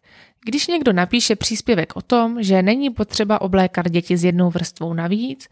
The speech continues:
naopak je lepší je otužovat, tak dotyčnému slušně napíšu, že by bylo ale dobré upozornit, že to neplatí pro novorozence a nejmenší děti, které nemají ještě dozrálou termoregulaci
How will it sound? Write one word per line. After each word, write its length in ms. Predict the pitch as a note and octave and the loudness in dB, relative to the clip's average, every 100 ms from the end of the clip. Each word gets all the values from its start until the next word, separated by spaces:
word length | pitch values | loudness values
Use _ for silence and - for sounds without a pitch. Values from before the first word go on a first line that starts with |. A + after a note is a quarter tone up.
| - - _ | -20 -20 _
naopak 340 | C4+ B3 G3+ F#3+ | 0 2 2 2
je 100 | F#3 | 2
lepší 340 | F3+ - F3 | 0 -2 -4
je 120 | E3+ | -4
otužovat, 680 | - - G3 A3 A#3+ D4+ - - - _ | -4 -4 0 0 0 -6 -10 -20 -20 _
tak 160 | - A3 | 0 2
dotyčnému 560 | A#3 D4+ - C4 A#3 | 2 0 0 0 0
slušně 380 | A#3 - F#3+ E3+ | 0 -4 -6 -4
napíšu, 480 | F3 F3+ A#3 A3 A3 | -4 -4 -4 -4 -2
že 120 | G#3+ | -2
by 100 | A#3+ | -2
bylo 280 | A#3+ C#4+ B3+ | 0 0 2
ale 140 | G#3+ | 2
dobré 340 | G3 F#3 B3+ A#3 | 2 0 0 0
upozornit, 680 | F3+ F3+ E3+ F3 E3+ A#3 _ _ _ | 0 -2 -2 -2 -2 -6 _ _ _
že 100 | - | -6
to 120 | A#3+ A#3+ | 0 2
neplatí 440 | G#3+ G#3+ G#3+ A#3 | 2 0 -2 -4
pro 180 | - F#3 | -2 0
novorozence 800 | F#3 F3+ F#3 F3+ F#3+ F#3+ - - | 2 2 0 2 0 -2 -4 -2
a 80 | |
nejmenší 520 | F#3 F3+ F#3 F3+ - E3+ | 0 0 0 -2 -6 -8
děti, 400 | E3 - F#3+ F3+ _ _ _ _ | -8 -8 -14 -14 _ _ _ _
které 300 | - G#3 G3 | 0 2 4
nemají 340 | F#3 A3+ C4+ | 2 0 0
ještě 240 | B3 A3 G3+ | -2 -2 0
dozrálou 480 | F#3 G3 G#3 G3 - | 2 2 4 2 -2
termoregulaci 1040 | E3+ E3+ F3 F3 F3 F#3 F#3+ - A#3 | -4 -2 0 0 -2 -4 -4 -4 -4